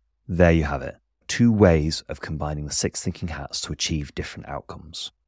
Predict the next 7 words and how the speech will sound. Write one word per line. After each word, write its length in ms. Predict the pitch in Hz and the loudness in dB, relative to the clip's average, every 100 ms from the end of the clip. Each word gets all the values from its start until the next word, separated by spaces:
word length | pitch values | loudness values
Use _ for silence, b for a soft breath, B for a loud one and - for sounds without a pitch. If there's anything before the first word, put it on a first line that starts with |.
| _ _ _ _ _ _ _ - | _ _ _ _ _ _ _ -4
By 120 | 82 | 0
combining 500 | 101 87 92 110 110 | 2 4 4 4 2
the 60 | |
hats 400 | 90 90 - - | 0 -4 -6 -10
in 120 | - 78 | -10 -6
different 320 | - - - | -4 -4 -2
orders, 440 | 82 90 113 - | 0 0 -2 -4